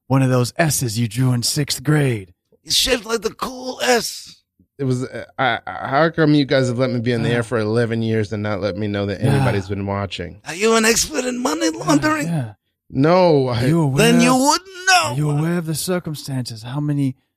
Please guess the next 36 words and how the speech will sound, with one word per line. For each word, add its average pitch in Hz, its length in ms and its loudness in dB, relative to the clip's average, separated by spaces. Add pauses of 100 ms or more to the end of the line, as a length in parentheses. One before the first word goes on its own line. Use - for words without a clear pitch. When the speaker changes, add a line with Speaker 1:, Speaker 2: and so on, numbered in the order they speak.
(140)
Speaker 1:
how 139 60 -6
much 147 160 -6
effort 156 260 -4
has 139 220 -6
to 131 100 -14
be 135 160 -4
made 143 380 0
in 120 100 -10
order 120 220 -6
to 107 80 -20 (140)
clean 143 500 -2 (320)
a 107 40 -18
wad 131 360 -6
of 120 240 -10 (340)
cash? 147 720 -6
Speaker 3:
I 139 180 2
only 151 280 4
know 143 180 2
how 143 160 2
to 135 60 0
report 131 400 0
the 123 80 -12
traffic 117 540 -2
and 110 120 -2
the 110 80 -2
morning 107 440 -2
news. 98 360 -2
Speaker 2:
And 151 160 0
you 143 100 -2
do 165 200 2
a 156 60 0
great 160 320 0
job 170 280 0
of 120 120 -4
it, 110 60 -20
Mister - 200 -12